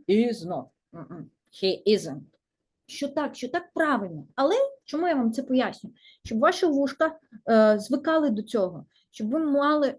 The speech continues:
роз-, е, розуміти, що вам скажуть інші люди. А якщо це ще й англієць,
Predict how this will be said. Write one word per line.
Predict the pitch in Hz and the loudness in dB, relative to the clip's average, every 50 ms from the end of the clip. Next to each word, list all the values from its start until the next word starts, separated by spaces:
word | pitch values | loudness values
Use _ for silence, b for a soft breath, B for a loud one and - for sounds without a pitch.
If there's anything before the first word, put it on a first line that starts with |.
| - | -8
роз-, | - 208 240 247 240 247 247 208 170 208 | -6 -4 -4 -4 -4 -4 -4 -2 -2 0
е, | 214 208 202 208 208 208 | 0 0 0 0 0 0
розуміти, | 220 247 233 262 302 330 277 233 | -2 0 0 0 0 0 -4 -8
що | 220 - 240 214 | -10 -8 -6 -4
вам | 220 214 | -2 -2
скажуть | 214 - - 240 233 226 214 208 214 _ | -4 -4 -6 -6 -6 -4 -6 -6 -6 _
інші | - 220 214 220 220 196 | 2 2 2 2 -2 -4
люди. | 190 185 160 147 143 143 - | -4 -4 -4 -6 -8 -10 -8
А | - 175 | -6 -6
якщо | 180 175 - - 208 | -6 -4 -6 -8 -8
це | - 196 | -8 -8
ще | 185 - - 196 | -10 -6 -6 -6
й | 175 | -6
англієць, | 165 170 170 202 277 311 269 131 - - - - | -6 -6 -4 -2 0 0 -2 -4 -8 -14 -20 -20